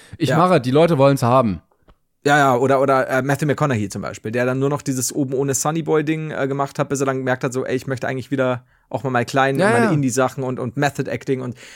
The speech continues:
Speaker 2: ja, stimmt schon. Boah, arme Raute, ne?
Speaker 1: Tut mir wirklich leid, ja. Und dann ganz komisch finde ich jetzt hier, was ich sehe, äh, das Gradzeichen sieht für mich leider immer wie ein Fleck auf dem Papier aus.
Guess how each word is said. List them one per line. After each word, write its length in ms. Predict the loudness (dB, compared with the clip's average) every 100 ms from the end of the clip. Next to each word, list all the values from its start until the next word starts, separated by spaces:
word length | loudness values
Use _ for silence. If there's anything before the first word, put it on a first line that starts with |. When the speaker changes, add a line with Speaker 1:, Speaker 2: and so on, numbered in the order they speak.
| -6
Speaker 2:
ja, 160 | 0 2
stimmt 240 | 0 -6
schon. 200 | -8 -8 -12 _ _ -8
Boah, 140 | -4
arme 200 | -2 -2
Raute, 340 | 0 0 -2 -6
ne? 180 | -8 -10 _ _ -20 _ -10
Speaker 1:
Tut 160 | -4
mir 60 | -4
wirklich 240 | -4 -6
leid, 280 | -4 -4 -4
ja. 260 | -6 -8 -10 _
Und 120 | 4
dann 160 | 4 4 2
ganz 240 | 0 0
komisch 320 | -2 0 0
finde 140 | -2 -4
ich 60 |
jetzt 180 | -4 -4
hier, 260 | 0 2 2
was 100 | -2
ich 100 | -4
sehe, 360 | 0 0 0
äh, 80 | -2
das 180 | -4 -2
Gradzeichen 960 | -2 2 0 0 -6 -4 -4 -6 -8 -8 _ _ _ -20 _ _
sieht 240 | -6 -4
für 140 | 0 2
mich 160 | 4
leider 240 | 4 4 4
immer 180 | 4 2
wie 80 |
ein 40 | 0
Fleck 240 | 2 0
auf 100 | 2
dem 80 | 2
Papier 360 | 2 2 2 0
aus. 340 | -2 -4 -8